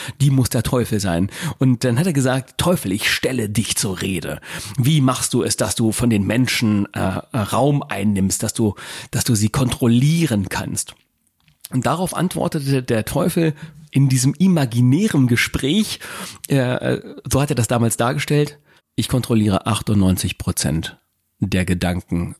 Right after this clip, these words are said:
der Menschen. Nur zwei Prozent können mir widerstehen. Nur zwei Prozent sind die, die ihre eigene Struktur haben, die ihre eigene Wahrheit denken, die ihre eigenen Ziele, ein großes Warum haben. Achtundneunzig Prozent der Menschen lassen sich gehen,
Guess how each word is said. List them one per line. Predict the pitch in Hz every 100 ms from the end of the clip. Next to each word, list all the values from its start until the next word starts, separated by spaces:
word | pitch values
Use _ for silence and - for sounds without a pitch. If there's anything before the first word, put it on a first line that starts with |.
| _ -
der | 92 85
Menschen. | 87 85 - 92 87 _ _ _ _ _ 120
Nur | 117
zwei | - 117
Prozent | 107 - - 101 95 -
können | 107 101
mir | 95
widerstehen. | 90 90 90 104 95 101
Nur | 113
zwei | - 110
Prozent | - 107 - 98 95
sind | 95 95 92 104
die, | 92 71 _ - - - -
die | 113
ihre | 123 95
eigene | 98 98 101
Struktur | 90 - 92 - - 113 90
haben, | 82 76 82
die | 98
ihre | - 110 92
eigene | - 101 92 87
Wahrheit | 98 104 92 92 82
denken, | 87 85 - 87
die | 104 95 80
ihre | 107 104
eigenen | - 101 98
Ziele, | - - 131 95
ein | 87
großes | 90 104 - 95
Warum | 98 101 113 90
haben. | 80 -
Achtundneunzig | 156 - 107 98 95 -
Prozent | - 104 101 95
der |
Menschen | 92 92 - 95 - - 143
lassen | 104 92 107 95
sich | 90 -
gehen, | - 110 120 87 76